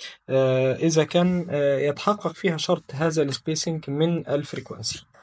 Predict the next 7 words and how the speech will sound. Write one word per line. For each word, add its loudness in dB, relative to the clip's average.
أو 4
الشرط 2
التاني 0
تقريبا 0
من -2
تمانين -4
لمية، 0